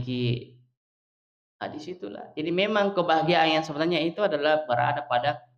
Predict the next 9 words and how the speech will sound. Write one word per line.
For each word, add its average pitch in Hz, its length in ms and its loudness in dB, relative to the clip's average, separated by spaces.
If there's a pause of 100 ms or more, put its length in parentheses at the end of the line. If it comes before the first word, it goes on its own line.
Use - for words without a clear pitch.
(300)
ketaatan 143 800 0
kita 131 320 -6
dalam 120 320 0
menjalankan 120 800 -4 (400)
perintah 113 400 -6
Allah 113 320 -6
Subhanahu 104 800 -14
wa - 160 -20
taala. - 380 -20